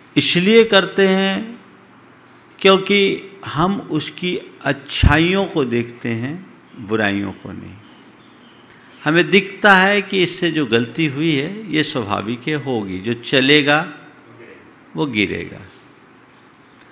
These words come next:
तो उसके गिरने को अनदेखा करके चलने के लिए प्रोत्साहित करना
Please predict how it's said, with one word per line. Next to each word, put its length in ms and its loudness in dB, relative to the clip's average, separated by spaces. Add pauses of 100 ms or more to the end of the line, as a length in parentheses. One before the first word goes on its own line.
(380)
तो 100 10
उसके 380 6
गिरने 680 4
को 220 4
अनदेखा 720 4
करके 560 -2 (1700)
चलने 520 6
के 200 8
लिए 180 8
प्रोत्साहित 680 0
करना 540 -4